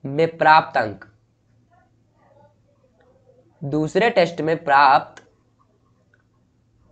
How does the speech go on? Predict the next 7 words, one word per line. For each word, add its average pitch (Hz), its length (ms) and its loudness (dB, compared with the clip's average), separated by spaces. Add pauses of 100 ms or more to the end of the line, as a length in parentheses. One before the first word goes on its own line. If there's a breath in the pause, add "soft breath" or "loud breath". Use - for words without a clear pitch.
(560)
अंक 127 400 -6 (880)
जो 151 120 -4
दिए 170 240 0
हैं 202 180 2
ट्वेंटी 139 300 -2
टू 180 180 -2
हैं 175 180 -6